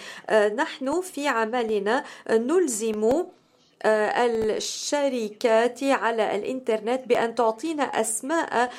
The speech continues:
المتعاقدين معها، أي البائعين المتعاقدين، وهذا ما يسمح بتعقب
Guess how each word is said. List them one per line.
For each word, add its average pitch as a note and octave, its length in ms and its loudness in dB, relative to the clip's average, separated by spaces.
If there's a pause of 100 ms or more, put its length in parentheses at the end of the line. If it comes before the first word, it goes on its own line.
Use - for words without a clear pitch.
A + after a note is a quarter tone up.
(220)
المتعاقدين A#3+ 1800 0
معها، F#3+ 600 -2
أي A3+ 220 0
البائعين A3 640 0
المتعاقدين، G#3 920 -2
وهذا A3+ 360 0
ما G3+ 140 -2
يسمح A3+ 480 -2
بتعقب A3 920 -2